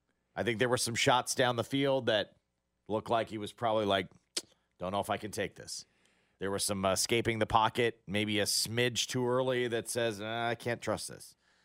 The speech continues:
Um, and then inability to set up any kind of run game yesterday as well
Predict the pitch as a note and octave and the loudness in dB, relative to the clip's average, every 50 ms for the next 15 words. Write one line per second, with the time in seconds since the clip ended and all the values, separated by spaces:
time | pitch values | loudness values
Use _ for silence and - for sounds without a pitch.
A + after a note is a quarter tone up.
0 | _ _ _ _ _ _ - F2+ F#2 F#2 F#2 F#2 F2+ F2+ - - G2 G2+ G#2 A2 | _ _ _ _ _ _ -2 0 2 2 2 2 -2 -4 -8 -8 -6 -4 -2 0
1 | A2 A2+ A2+ A2+ A2+ A2+ A2 G2 - _ _ _ _ _ _ _ _ _ _ _ | 0 2 2 0 -2 -4 -10 -12 -14 _ _ _ _ _ _ _ _ _ _ _
2 | _ _ _ _ _ _ _ _ _ _ _ _ _ _ _ _ _ _ _ - | _ _ _ _ _ _ _ _ _ _ _ _ _ _ _ _ _ _ _ -2
3 | B2+ D3 D#3 D3 C3 D3+ D#3 D3+ D3 C#3 C3+ B2+ B2+ A#2+ - - D3 C3+ B2 - | 0 2 2 4 4 4 4 4 2 2 2 2 2 2 2 2 4 2 4 2
4 | A#2+ C#3 C#3+ C#3+ - C3+ C3 A#2 A2 A2 B2 A#2+ A#2 G2 G2 F#2+ F2+ F2+ F2+ E2+ | 2 2 2 0 2 2 4 4 6 4 4 2 2 0 0 2 2 2 0 0
5 | - F#2 F#2 F#2 F2 F2 E2 F2 F2+ E2 C2+ A1+ - - | -2 -2 0 2 2 2 0 0 0 0 -2 -2 -6 -10